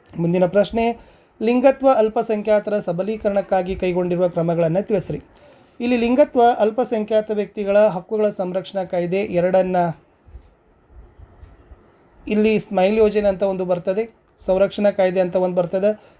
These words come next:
ಲಿಂಗತ್ವ ಅಲ್ಪಸಂಖ್ಯಾತ ವ್ಯಕ್ತಿಗಳ ಕಲ್ಯಾಣಕ್ಕಾಗಿ ಸಮಗ್ರ ಪುನರ್ವಸತಿ, ಲಿಂಗತ್ವ ಅಲ್ಪಸಂಖ್ಯಾತ ವ್ಯಕ್ತಿಗಳ ರಾಷ್ಟ್ರೀಯ ಪರಿಷತ್ತು, ನ್ಯಾಷನಲ್ ಪೋರ್ಟಲ್ ಫಾರ್ ಟ್ರಾನ್ಸ್‌ಜೆಂಡರ್ಸ್, ಗರಿಮಾಗೃಹ, ಲಿಂಗತ್ವ ಅಲ್ಪಸಂಖ್ಯಾತರ ಕ್ಷೇಮಾಭಿವೃದ್ಧಿ ಮಂಡಳಿ,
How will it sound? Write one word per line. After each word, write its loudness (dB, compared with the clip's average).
ಲಿಂಗತ್ವ 2
ಅಲ್ಪಸಂಖ್ಯಾತ 0
ವ್ಯಕ್ತಿಗಳ 0
ಕಲ್ಯಾಣಕ್ಕಾಗಿ 0
ಸಮಗ್ರ -4
ಪುನರ್ವಸತಿ, -4
ಲಿಂಗತ್ವ 0
ಅಲ್ಪಸಂಖ್ಯಾತ 0
ವ್ಯಕ್ತಿಗಳ -2
ರಾಷ್ಟ್ರೀಯ 0
ಪರಿಷತ್ತು, -2
ನ್ಯಾಷನಲ್ 0
ಪೋರ್ಟಲ್ -2
ಫಾರ್ 0
ಟ್ರಾನ್ಸ್‌ಜೆಂಡರ್ಸ್, -2
ಗರಿಮಾಗೃಹ, 2
ಲಿಂಗತ್ವ 0
ಅಲ್ಪಸಂಖ್ಯಾತರ 0
ಕ್ಷೇಮಾಭಿವೃದ್ಧಿ -2
ಮಂಡಳಿ, 0